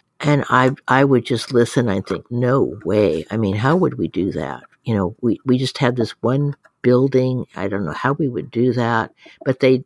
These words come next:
they didn't leave me alone. They kept visiting me. "We'll help you start it. We will help you." And they did. At some point, they helped us finance another building. They helped us start that program.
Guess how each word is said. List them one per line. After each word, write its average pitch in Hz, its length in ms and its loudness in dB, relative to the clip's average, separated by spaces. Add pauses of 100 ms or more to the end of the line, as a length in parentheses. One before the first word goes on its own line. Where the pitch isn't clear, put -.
they 135 160 2
didn't 196 260 0
leave 208 220 2
me 190 100 2
alone. 175 300 2
They 139 120 2
kept - 280 -4
visiting 156 520 0
me. 113 180 -4 (460)
"We'll 170 280 2
help 190 380 0
you 135 180 0 (200)
start 139 400 -2
it. - 180 -6
We 160 120 0
will 139 160 -4
help 165 480 -4
you." - 180 -14 (880)
And 143 460 0 (140)
they 147 180 4
did. 180 460 0 (720)
At 135 160 0
some 151 240 0
point, 165 460 0
they 123 200 2
helped 139 300 0
us 170 140 0
finance 147 720 -2
another 123 340 0
building. 190 600 0 (720)
They 135 100 -2
helped 147 280 0
us 127 100 -4
start 135 420 -2
that 127 300 -2 (180)
program. 165 680 0